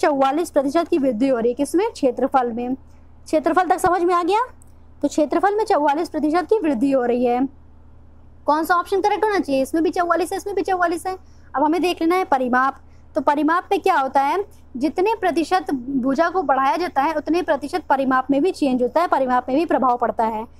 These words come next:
तो भुजा को कितने प्रतिशत बढ़ाया गया है? बीस प्रतिशत। तो पर-, परिमाप में भी कितने प्रतिशत का प्रभाव आएगा? यानी कि बीस प्रतिशत की वृद्धि हो जाएगी परिमाप में भी।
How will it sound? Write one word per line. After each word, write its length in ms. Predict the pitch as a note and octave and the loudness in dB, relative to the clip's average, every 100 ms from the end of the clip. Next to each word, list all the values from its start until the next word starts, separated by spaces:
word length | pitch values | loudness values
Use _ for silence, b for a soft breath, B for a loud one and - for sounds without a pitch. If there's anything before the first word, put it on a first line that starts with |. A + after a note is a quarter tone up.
| b - | b -8
तो 60 | C4+ | -2
भुजा 280 | C#4+ D4 | 0 0
को 60 | F4+ | 0
कितने 220 | E4 D4+ | -2 -2
प्रतिशत 340 | F4 E4 D#4 D#4 | -4 -4 -8 -4
बढ़ाया 260 | F4 F4 E4+ | 0 0 0
गया 160 | F4+ | 0
है? 80 | G4 | 0
बीस 240 | C#4 C#4 - | 0 -2 -2
प्रतिशत। 380 | B3 B3+ C4+ C4+ | -4 -2 -6 -6
तो 60 | |
पर-, 240 | - B3 A#3 - | -2 -2 -4 -2
परिमाप 380 | C4 C#4 C#4+ D4+ | -2 2 0 0
में 80 | E4 | -4
भी 80 | D#4 | -4
कितने 240 | F4 - | -6 -8
प्रतिशत 320 | F#4+ F#4 D4 D#4 | -6 -6 -8 -6
का 100 | D4+ | -2
प्रभाव 320 | D4 C#4 B3+ | 0 0 0
आएगा? 260 | B3+ C4+ G4 D4+ | 0 0 -2 -4
यानी 220 | B3+ C#4 | -2 0
कि 120 | E4+ | -2
बीस 240 | B3 D4 - | 0 -2 -2
प्रतिशत 400 | C4+ A#3+ C#4+ C#4+ | -8 -4 -6 -2
की 60 | F4+ | -2
वृद्धि 280 | B3+ G#3 | -2 0
हो 100 | C4+ B3 | 0 2
जाएगी 260 | B3 D4 | 0 0
परिमाप 420 | E4+ B3 A#3 G#3+ A3 | 0 0 0 -6 -8
में 100 | G#3+ | -12
भी। 180 | A#3 | -12